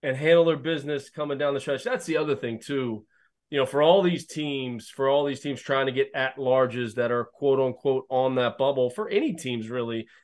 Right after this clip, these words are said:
at this point in your, you can't lose bad games.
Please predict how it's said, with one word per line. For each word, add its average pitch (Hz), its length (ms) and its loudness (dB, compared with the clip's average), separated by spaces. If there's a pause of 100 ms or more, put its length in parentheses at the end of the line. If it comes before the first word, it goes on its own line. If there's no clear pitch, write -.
(140)
at 127 160 -2
this 139 160 0
point 123 280 0
in 123 60 -6
your, 120 120 -6 (320)
you 113 80 -10
can't 151 400 -2
lose 123 600 -6
bad 107 340 -6
games. 92 580 -16